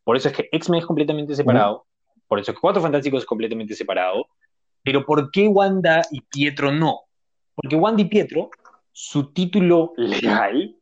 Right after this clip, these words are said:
Speaker 1: eran Avengers. Entonces, cuando vendieron,
Speaker 2: Ujú.
Speaker 1: cuando vendieron los derechos, dijeron, "Ya, pero los Avengers nos los quedamos nosotros". Y cuando se fueron para arriba con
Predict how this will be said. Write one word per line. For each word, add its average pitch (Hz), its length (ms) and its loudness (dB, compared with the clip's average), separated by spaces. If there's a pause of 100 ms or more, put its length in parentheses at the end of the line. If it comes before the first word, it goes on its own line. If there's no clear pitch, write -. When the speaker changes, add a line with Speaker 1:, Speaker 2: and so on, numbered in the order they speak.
Speaker 1:
eran 127 200 -2
Avengers. 117 640 -2 (460)
Entonces, 131 260 -6
cuando 131 240 0
vendieron, 160 200 0 (400)
Speaker 2:
Ujú. 202 400 2
Speaker 1:
cuando 190 160 4
vendieron 277 260 4
los 320 100 4
derechos, 240 300 4
dijeron, 180 400 0 (320)
"Ya, 104 180 -2
pero 95 140 -4
los 92 140 -6
Avengers 120 280 0
nos 110 100 0
los 98 100 -2
quedamos 104 300 -2
nosotros". - 640 -6 (560)
Y 104 120 -6
cuando 92 320 -2
se 101 160 -2
fueron 135 540 0
para 101 240 0
arriba 113 400 2
con 104 180 -4